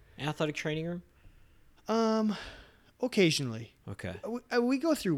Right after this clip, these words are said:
Speaker 2: waves where the T V, w-, we lis-, do nothing. Then recently it's been on, um, Game Show Network a lot.
Speaker 1: Okay.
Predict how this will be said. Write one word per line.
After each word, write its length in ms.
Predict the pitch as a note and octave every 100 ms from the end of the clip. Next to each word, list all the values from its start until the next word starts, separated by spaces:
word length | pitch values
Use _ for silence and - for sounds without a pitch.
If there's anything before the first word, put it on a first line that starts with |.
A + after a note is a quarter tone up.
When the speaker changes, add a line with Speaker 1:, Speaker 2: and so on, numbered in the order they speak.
| A#2
Speaker 2:
waves 540 | B2 B2+ C3 C3 C#3+
where 200 | C3 B2+
the 80 | B2
T 280 | - D3+ D3
V, 320 | C#3+ C#3 C#3 C#3
w-, 160 | D3 D3
we 180 | D#3
lis-, 200 | C#3+ D#3
do 200 | D3+ C#3
nothing. 540 | C#3+ D3 D#3 E3 D#3 D3+ - - - -
Then 240 | D3 D3+
recently 460 | C#3+ F3+ F3+ F3+ E3+
it's 120 | D3
been 240 | - D3 C#3
on, 340 | C3+ C3 C3 - - - - _ -
um, 400 | A#2+ A#2+ A#2 A#2
Game 180 | - C#3+
Show 180 | C#3 D3+
Network 560 | C#3 C3 C3+ C3 - - _ -
a 40 |
lot. 400 | C3+ C3 C3 C3+
Speaker 1:
Okay. 460 | - G3+ - E3